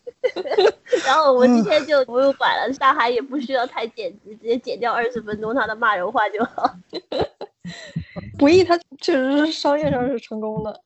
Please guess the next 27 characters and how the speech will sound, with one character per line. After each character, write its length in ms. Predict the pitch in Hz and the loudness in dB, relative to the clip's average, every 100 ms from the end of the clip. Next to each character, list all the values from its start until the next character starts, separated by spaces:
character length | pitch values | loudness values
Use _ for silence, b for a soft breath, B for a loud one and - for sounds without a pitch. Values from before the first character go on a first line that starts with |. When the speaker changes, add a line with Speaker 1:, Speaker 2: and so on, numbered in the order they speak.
| - | -6
Speaker 3:
但 140 | 277 | -4
是 160 | 330 294 _ | -2 -6 _
不 160 | 277 | 4
义 140 | 330 339 | 6 6
它 100 | 339 | 4
不 160 | 294 | 0
是 220 | 294 392 320 | -4 0 2
一 140 | 277 | 4
个 200 | 285 277 | 6 6
良 240 | 262 240 294 | 6 0 -2
好 200 | - 226 | -2 -4
的 160 | 208 | -4
漫 220 | 214 233 247 | -4 -4 -2
画 180 | 233 | -2
范 340 | 269 - 240 226 | -4 0 2 2
例， 220 | 240 220 214 240 - | -2 -2 -6 -10 -8
它 180 | - 339 | 0 0
是 260 | 339 381 285 | 2 0 4
典 180 | 233 | 4
型 140 | 214 226 | 4 2
的 80 | 269 | 4
那 200 | 311 294 | 4 4
种 360 | 240 214 196 220 | 4 4 0 -4
搞 120 | 220 | 0
大 160 | 247 262 | 2 2
新 240 | 294 254 | 2 -2
闻、 420 | 233 208 226 220 | -2 0 0 -2